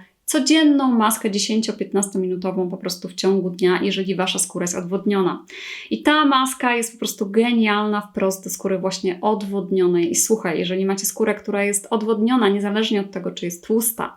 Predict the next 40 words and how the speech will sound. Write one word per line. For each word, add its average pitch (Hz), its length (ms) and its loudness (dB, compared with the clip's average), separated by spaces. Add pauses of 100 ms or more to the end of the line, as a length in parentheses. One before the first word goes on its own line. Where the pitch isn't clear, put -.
czy - 100 -6
jest 196 160 -4
mieszana, 208 640 2
czy - 100 -4
jest 180 120 -4
dojrzała, 202 680 2 (440)
czy 202 120 -2
w 202 60 2
ogóle 262 220 4
macie 226 180 0
skórę 196 300 0
suchą, 185 500 -4 (720)
nawet 240 540 2
naczyniowa, 214 680 4
to 233 140 -4
myślę, 214 220 -2
że 190 100 -4
ta 185 100 -4
maseczka 175 420 -4
będzie 170 240 -4
świetna. - 420 -4
Marka 320 320 2
Huxley 302 380 -4
w 254 40 -6
ogóle 247 160 -6
produkuje 233 640 -2
dwa 240 440 2
moje 220 240 0
ostatnio 220 400 -2
ulubione 208 340 2
sera, 202 260 0
których 196 280 -6
cały 226 240 0
czas - 200 -6
używam 196 380 0
właśnie, 196 300 -4
bo 185 260 -4
no 277 160 0
teraz 285 340 0
skóra 208 580 -2